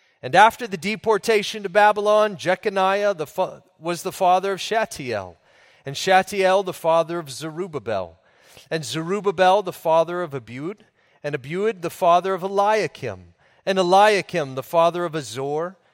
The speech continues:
and Azor the father of Zadok, and Zadok the father of Achim, and Achim the father of Eliud, and Eliud the father of Eleazar, and Eleazar the father of Mathan,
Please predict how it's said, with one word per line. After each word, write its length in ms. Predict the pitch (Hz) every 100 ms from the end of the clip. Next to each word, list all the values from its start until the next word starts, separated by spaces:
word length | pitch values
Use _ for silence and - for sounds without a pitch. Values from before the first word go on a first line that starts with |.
| _ -
and 160 | 127
Azor 500 | 131 104 151 165 180
the 120 | 156
father 440 | - 156 151 156 160
of 100 | 113
Zadok, 720 | 101 139 143 113 87 - _ _ _ _
and 160 | 139 147
Zadok 580 | 120 175 214 185 127 -
the 100 | 147
father 400 | - 160 165 170
of 80 | 156
Achim, 580 | - - 196 151 107 _ _ _ _
and 80 | 147
Achim 440 | - - 202 208
the 80 | 190
father 440 | - 170 175 190 180
of 140 | -
Eliud, 540 | 190 214 196 127 104 - _ _ _
and 140 | 147 143 196
Eliud 480 | 202 208 208 208
the 80 | 170
father 380 | - 170 175 170
of 100 | 143
Eleazar, 920 | 151 143 143 175 180 190 175 196 202 _ _ -
and 140 | 113
Eleazar 720 | 139 143 147 175 170 175 185
the 100 | 165
father 400 | - 151 147 139
of 100 | 117
Mathan, 640 | 123 - 160 151 170 208